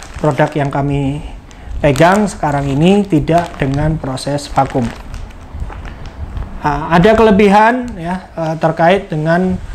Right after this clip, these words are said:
proses vakum itu sendiri. Seandainya produk, eh, frozen yang Anda, eh, produksi dikemas dengan proses vakum ya, kedap udara,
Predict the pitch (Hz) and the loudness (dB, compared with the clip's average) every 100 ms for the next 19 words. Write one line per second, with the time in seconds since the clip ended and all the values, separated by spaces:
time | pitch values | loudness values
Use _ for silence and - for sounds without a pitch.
0 | - - 147 - 170 - 143 - 165 147 | -6 0 0 2 0 0 -2 0 0 -2
1 | 151 156 147 151 160 139 117 - - - | -4 -2 2 4 4 2 0 -8 -12 -14
2 | - - - - - - - - - - | -14 -12 -12 -12 -16 -16 -14 -14 -14 -6
3 | 160 147 151 160 190 208 196 180 170 156 | -2 2 4 6 6 4 2 2 2 4
4 | 156 156 175 151 151 147 - 180 - 185 | 2 0 -6 -4 -2 -2 2 2 4 2
5 | 170 160 180 170 156 156 165 160 156 151 | 2 -4 -6 -2 0 -2 -2 0 2 2
6 | 147 151 - - - - - - - 170 | 0 -2 -8 -10 -8 -8 -10 -14 -8 -4
7 | 156 147 143 151 147 196 - 175 170 165 | -2 -2 2 4 6 4 6 4 4 0
8 | - - - - - 147 156 190 190 180 | -10 -12 -12 -12 -4 -2 4 6 6 4
9 | - 165 156 151 147 151 - 139 - 147 | 0 0 2 2 2 0 0 -2 -2 0
10 | 143 - 147 175 165 139 156 - - 131 | 0 2 4 4 0 -4 -6 -8 -6 -2
11 | 143 135 156 135 123 127 143 240 | -2 0 -2 0 0 0 0 0